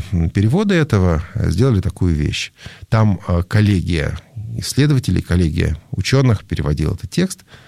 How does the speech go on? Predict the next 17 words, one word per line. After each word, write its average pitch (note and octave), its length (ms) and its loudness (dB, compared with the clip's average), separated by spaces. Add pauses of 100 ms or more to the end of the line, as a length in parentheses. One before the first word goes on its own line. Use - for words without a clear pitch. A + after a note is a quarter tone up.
(380)
они E2+ 300 2
выпустили F#2+ 580 0
перевод, D3 460 0 (600)
но A2 440 4
они C3 420 2
дали A#2+ 320 2
возможность A#2+ 720 0 (220)
любому G#2+ 500 2
желающему F2+ 580 2
написать, F2 580 -2 (800)
а, C2 420 0
вот - 160 0
этим C#2+ 300 0
учёным, F2+ 460 2
этим C#2 200 -2
библеистам D#2 640 0 (540)
и E3 320 2